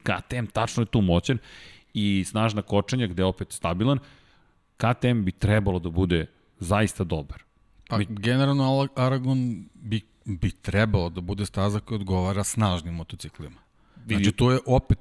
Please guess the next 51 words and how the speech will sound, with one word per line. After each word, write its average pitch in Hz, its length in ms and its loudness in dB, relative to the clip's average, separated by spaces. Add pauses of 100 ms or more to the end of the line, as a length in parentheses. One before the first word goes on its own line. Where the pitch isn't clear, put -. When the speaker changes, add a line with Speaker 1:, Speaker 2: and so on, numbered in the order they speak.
Speaker 2:
ista 131 300 -2
priča, 127 640 -2 (180)
Speaker 1:
Sa - 160 -6
koga? 120 200 2
Speaker 2:
Yamaha 117 420 4
treba 120 280 -2
da 113 120 -2
strahuje 117 560 0 (160)
za 107 160 -2
zadnji 95 280 2
pravac. 90 220 -6
Speaker 1:
A 101 120 -4
ko 110 180 0
treba 113 300 2
da 98 100 2
uživa? 120 420 6 (600)
K 98 160 -2
T - 160 0
M 107 140 2
i 123 100 -6
Ducati. 87 320 -4
Speaker 2:
Tako - 260 -6
je, - 60 -6 (360)
tako - 300 -10
je. 87 80 -12
Speaker 1:
I 104 80 2
Ducati. - 520 -2
Speaker 2:
Da, 92 140 -2
s - 60 -10
tim 113 160 2
što, 107 320 0 (160)
ako, 101 280 -2
ako 101 260 -4
već 107 120 -2
pričamo 113 420 0
o 107 140 0
Polu 110 240 0
Espargaru, 110 560 2
o, 104 60 -2 (240)
o, 101 260 -2
on 110 260 0
je 107 380 2
nama 107 420 0
u 107 240 -4
žiži 107 360 0
bio 104 420 0
i 95 280 -4
na 98 140 -2
Red 107 160 -2
Bull 104 200 -2
ringu. 101 320 2